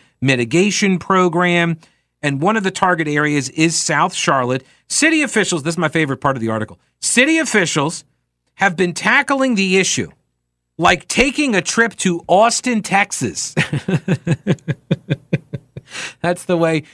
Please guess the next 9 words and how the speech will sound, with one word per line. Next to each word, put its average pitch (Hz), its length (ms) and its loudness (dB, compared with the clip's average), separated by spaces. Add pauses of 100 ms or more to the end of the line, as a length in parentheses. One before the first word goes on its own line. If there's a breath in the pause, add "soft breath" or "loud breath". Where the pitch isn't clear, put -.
(180 soft breath)
Have 190 180 -2
you 147 120 0
been 277 360 0
to 294 120 2
Austin, 277 540 0
Texas? 302 640 -2
<laughs> - 1600 -6
I 214 220 4
have. 240 440 0